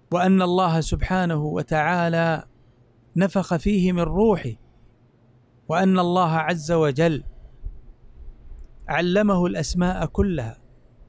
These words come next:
وأن الله عز وجل أسجد له الملائكة، وأن الله عز وجل أسكنه جنته، وأن الله عز وجل تاب عليه عند خطئه،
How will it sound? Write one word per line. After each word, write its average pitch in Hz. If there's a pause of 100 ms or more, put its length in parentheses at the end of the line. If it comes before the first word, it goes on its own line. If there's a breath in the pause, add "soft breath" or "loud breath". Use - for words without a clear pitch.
(260)
وأن 170
الله 160
عز 151
وجل 143 (840)
أسجد 170
له 160
الملائكة، 147 (760)
وأن 190
الله 185
عز 170
وجل 165
أسكنه 147
جنته، 127 (1080)
وأن 208
الله 196
عز 175
وجل 165
تاب 165
عليه 143 (2500)
عند 147
خطئه، 139